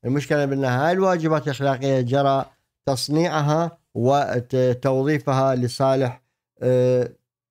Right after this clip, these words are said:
يعني الجماعة أو القطيع الديني أو القطيع البشري،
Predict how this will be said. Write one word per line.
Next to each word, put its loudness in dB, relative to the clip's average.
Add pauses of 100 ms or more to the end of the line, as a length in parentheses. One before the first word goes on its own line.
(220)
يعني 2
الجماعة 0 (1080)
أو 2
القطيع 0
الديني 2
أو 0
القطيع 0
البشري، 0